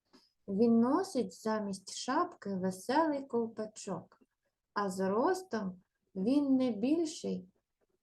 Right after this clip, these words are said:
за мій черевичок. Це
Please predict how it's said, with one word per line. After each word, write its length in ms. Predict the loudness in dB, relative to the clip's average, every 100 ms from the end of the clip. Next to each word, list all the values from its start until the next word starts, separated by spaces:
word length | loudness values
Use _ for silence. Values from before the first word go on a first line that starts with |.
| _ -6
за 300 | -2 -2 -2
мій 500 | 0 4 4 2 -4 _ -6
черевичок. 800 | 2 4 4 0 -6 -8 -18 -20 -6 -6 -6 _ _ _ _ _ _ _ _ _ _ _ _ _ _ _ _ _ _ _ _ _ _ _ _ _ _ _ _ _ _ _ _ _ _ _ _
Це 360 | -4 0 0